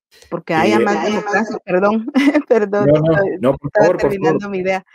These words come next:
Speaker 1: Sí,
Speaker 2: Porque haya
Speaker 1: eh,
Speaker 2: más
Speaker 1: una,
Speaker 2: democracia,
Speaker 1: una demanda
Speaker 2: claro.
Speaker 1: porque la, se recuperen, digamos, los, eh, los espacios democráticos por los cuales muchísimas personas dieron su vida en los
Speaker 2: Mm.
Speaker 1: años,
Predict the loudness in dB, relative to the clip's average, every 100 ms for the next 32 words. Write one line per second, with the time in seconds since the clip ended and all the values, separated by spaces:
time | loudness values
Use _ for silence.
0 | -20 -20 _ 0 2 4 4 2 -4 -10
1 | -4 0 0 0 -2 -2 -4 -4 -2 -2
2 | -2 -6 -6 -4 -2 -2 -4 -6 -4 -6
3 | -10 -12 -2 2 4 2 -2 -6 -8 -6
4 | -8 -10 _ _ _ _ -2 -2 -2 -4
5 | -4 -4 -6 -10 -6 -6 -4 -8 -8 -8
6 | -10 -10 -8 -6 -6 -10 -10 -12 -8 -8
7 | -6 -8 -4 -4 -4 -8 _ _ _ _
8 | _ -6 -4 -4 -2 -2 -2 -4 -6 -6
9 | -4 -4 -4 -4 -2 -2 -4 -8 -8 -4
10 | -4 -6 -12 -14 -12 -10 -10 -10 -8 -10
11 | -12 -18